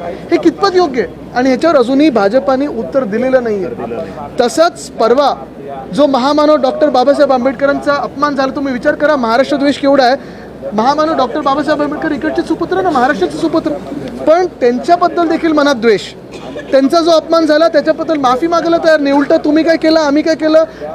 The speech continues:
या वर्षी काय झालं, त्या वर्षी काय झालं, झालं असेल तर झालं असेल, पण त्याचा आणि परवा गृहमंत्री महोदय जे बोलले त्याचा काय संबंध आहे? जो अपमान त्यांनी केला आहे, तुमच्या मनात जे होतं ते तुमच्या भाषणात आलं,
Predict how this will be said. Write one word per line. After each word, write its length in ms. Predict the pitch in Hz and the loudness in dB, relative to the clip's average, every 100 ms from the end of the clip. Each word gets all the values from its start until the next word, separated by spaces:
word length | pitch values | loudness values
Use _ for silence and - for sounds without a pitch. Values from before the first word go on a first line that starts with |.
| 208 | 0
या 120 | 294 | 2
वर्षी 240 | 320 - | 0 0
काय 160 | 311 320 | 0 2
झालं, 200 | 294 311 | 2 2
त्या 180 | 311 302 | 2 2
वर्षी 220 | 311 320 | 2 2
काय 140 | 320 | 0
झालं, 240 | 294 285 330 | 2 2 2
झालं 300 | 240 214 294 | 2 2 2
असेल 180 | 330 339 | 2 -4
तर 40 | |
झालं 240 | 285 233 339 | -2 -2 -2
असेल, 240 | 370 349 - - - - - - - | -2 -6 -8 -14 -14 -12 -10 -10 0
पण 120 | 311 | 2
त्याचा 360 | 302 269 269 349 | 2 2 2 2
आणि 160 | 339 349 | 2 2
परवा 280 | 285 285 302 | 2 2 4
गृहमंत्री 460 | 247 285 330 320 320 | 4 4 4 4 4
महोदय 260 | 294 302 | 4 4
जे 100 | 285 | 2
बोलले 240 | 247 247 294 | 4 4 2
त्याचा 200 | 311 302 | 0 0
काय 200 | 277 311 | 0 0
संबंध 400 | 330 339 349 359 | 2 2 0 0
आहे? 320 | 302 214 - | -2 -4 -6
जो 80 | 208 | -2
अपमान 300 | 285 320 320 | -2 0 -2
त्यांनी 260 | 285 262 339 | 0 0 2
केला 260 | 294 240 | 2 2
आहे, 160 | 214 302 - - | 2 0 -4 -6
तुमच्या 240 | 302 277 302 | -2 2 2
मनात 360 | 214 226 349 339 | 2 2 2 2
जे 80 | |
होतं 420 | 311 240 - 185 160 - - - - | 4 4 2 0 -2 -8 -18 -16 -2
ते 60 | 311 | 2
तुमच्या 280 | 320 311 | 4 4
भाषणात 460 | 262 214 233 339 320 | 2 0 0 0 2
आलं, 260 | 262 190 | 2 0